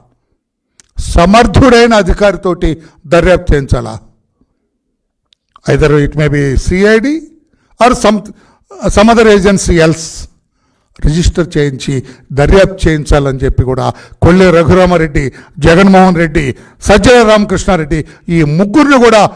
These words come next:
ఆ కేసులో అరెస్ట్ చేయాలని చెప్పి కూడా మేము డిమాండ్ చేస్తున్నాం. అంతటి మనిషినండి. అరెస్ట్ చేసిన రోజున ఆయన్ని చూస్తే మా గుండె తరుక్కుపోయింది మాకు. ఆ చెక్క కుర్చీలో, ఆ కోర్టు బ-,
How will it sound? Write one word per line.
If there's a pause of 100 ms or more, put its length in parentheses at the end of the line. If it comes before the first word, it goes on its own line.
(200)
ఆ
కేసులో (160)
అరెస్ట్
చేయాలని
చెప్పి
కూడా (260)
మేము
డిమాండ్
చేస్తున్నాం. (720)
అంతటి
మనిషినండి. (1300)
అరెస్ట్
చేసిన
రోజున
ఆయన్ని
చూస్తే (260)
మా
గుండె
తరుక్కుపోయింది
మాకు. (1120)
ఆ
చెక్క
కుర్చీలో,
ఆ
కోర్టు
బ-,